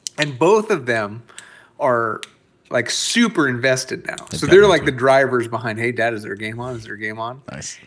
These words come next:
Speaker 1: And so she, now that sees their interest, she's like, "Well, now I gotta get interested." So,
Speaker 2: <laughs>
Speaker 1: um, she was asked, like, we'd s-, we was sitting and watching, and she's going, "Okay, so what's the yellow line? What's the blue line?"
Speaker 2: <laughs>
Speaker 1: Um, and all this stuff. And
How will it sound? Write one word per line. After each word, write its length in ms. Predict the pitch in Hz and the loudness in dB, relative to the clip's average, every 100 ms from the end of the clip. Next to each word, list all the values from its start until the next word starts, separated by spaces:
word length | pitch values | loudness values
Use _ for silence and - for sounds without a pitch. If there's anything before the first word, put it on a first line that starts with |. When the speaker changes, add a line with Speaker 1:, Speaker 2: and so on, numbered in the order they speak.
| _ 160 | _ 0
Speaker 1:
And 220 | 151 139 | 0 2
so 140 | 160 | 0
she, 280 | - - 240 | 0 0 0
now 280 | 202 156 160 | 2 2 2
that 160 | 151 156 | 0 0
sees 240 | 165 151 | -2 0
their 140 | 143 135 | -2 -2
interest, 340 | 156 151 131 | -4 -4 -4
she's 160 | 160 139 | -6 -4
like, 180 | 123 147 | -6 -2
"Well, 180 | 156 | -2
now 220 | 147 165 156 | 0 0 2
I 160 | 160 | 0
gotta 240 | 127 104 101 | 0 -2 -4
get 180 | 104 104 | -8 -8
interested." 540 | 104 120 - 101 98 | -12 -12 -14 -10 -10
So, 400 | - - 110 104 - - - | -8 -2 0 0 -2 -6 -6
Speaker 2:
<laughs> 260 | 403 - | -12 -4
Speaker 1:
um, 140 | 139 127 | -2 -2
she 240 | - 196 | 2 4
was 160 | 190 175 | 6 4
asked, 300 | 156 160 160 | 4 2 4
like, 240 | 147 131 | 2 2
we'd 180 | 156 160 | 0 0
s-, 160 | - 175 | -2 -6
we 220 | 151 147 | -2 0
was 140 | 143 | 0
sitting 260 | - 160 151 | -2 -4 -4
and 120 | 143 | -2
watching, 320 | 127 127 143 | 0 0 -2
and 80 | 139 | -8
she's 180 | - 135 | -4 -4
going, 220 | 131 131 | -2 -4
"Okay, 180 | 131 139 | -2 -2
so 140 | 131 | -2
what's 260 | 123 143 - | -2 -4 -4
the 120 | - | -4
yellow 260 | 131 131 131 | -2 0 0
line? 300 | 131 127 127 | 0 0 -2
What's 100 | 127 | -10
the 160 | - 117 | -12 -6
blue 160 | 123 403 | 0 0
line?" 340 | 349 427 - 427 | 2 2 2 -4
Speaker 2:
<laughs> 60 | - - - 427 - | -4 -10 -8 -6 -2
Speaker 1:
Um, 460 | 131 127 120 120 - | 2 2 0 -4 -6
and 80 | 147 | -2
all 160 | 139 | -2
this 120 | 135 | -2
stuff. 420 | - 139 139 - - | -4 -4 -4 -6 -4
And 640 | 190 240 196 139 151 180 | 0 2 2 2 -2 -8